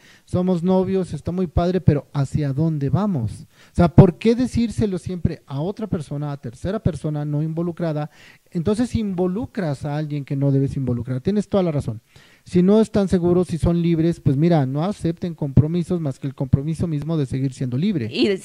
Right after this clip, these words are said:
Speaker 2: de seguirse superándose uno mismo, ¿no? Es como el dicho, Si no puedes contigo, pues ¿para qué te,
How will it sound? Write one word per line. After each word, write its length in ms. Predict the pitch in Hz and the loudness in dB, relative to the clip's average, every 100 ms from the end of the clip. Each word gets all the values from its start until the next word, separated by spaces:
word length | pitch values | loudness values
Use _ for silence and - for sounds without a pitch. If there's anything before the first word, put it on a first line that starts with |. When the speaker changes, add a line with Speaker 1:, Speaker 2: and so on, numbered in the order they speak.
| - | -6
Speaker 2:
de 140 | 185 | -4
seguirse 480 | 196 190 190 - 208 | -2 -4 -4 -4 -4
superándose 580 | 202 190 185 175 180 208 | -4 -4 -2 -2 -4 -6
uno 200 | 185 185 | -6 -4
mismo, 280 | 233 208 160 | -4 -4 -4
¿no? 240 | 175 208 | -2 0
Es 300 | 202 180 214 | 0 -2 -4
como 160 | - 233 | -4 -6
el 80 | 208 | -6
dicho, 200 | 214 202 | -8 -8
Si 120 | 240 | -6
no 100 | 240 | -6
puedes 220 | - 285 | -4 -4
contigo, 480 | - 269 226 240 247 - | -4 -6 -6 -4 -4 -6
pues 180 | 220 220 | -14 -12
¿para 300 | - 214 196 | -8 -6 -8
qué 840 | - 294 247 226 196 185 185 73 - _ _ _ _ _ _ | -10 -10 -8 -6 -6 -8 -10 -14 -20 _ _ _ _ _ _
te, 420 | - 202 185 180 | -6 -4 -2 -6